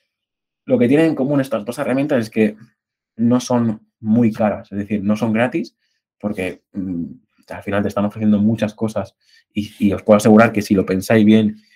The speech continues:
y trabajáis con estas herramientas, os va a funcionar, vais a conseguir sacar negocio de estas herramientas. Por lo tanto,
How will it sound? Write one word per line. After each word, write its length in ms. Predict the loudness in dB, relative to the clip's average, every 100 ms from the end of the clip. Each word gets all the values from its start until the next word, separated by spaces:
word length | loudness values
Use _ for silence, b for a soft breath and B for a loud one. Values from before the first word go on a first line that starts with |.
| b
y 80 | -6
trabajáis 340 | -2 -2 -2
con 100 | -2
estas 220 | -4 -6 -12
herramientas, 600 | -6 -4 -4 -6 -12 _ _ _
os 180 | -12 -8
va 60 |
a 60 | -4
funcionar, 420 | -2 -2 -2 -4
vais 160 | -4 -4
a 80 | -4
conseguir 340 | -4 -2 -4
sacar 320 | -2 -2 0
negocio 440 | 0 2 0 -2 -4
de 60 |
estas 220 | -4 -4
herramientas. 560 | -2 2 2 2 0 -2 b b b b b
Por 80 | -10
lo 40 | -2
tanto, 380 | 0 0 -4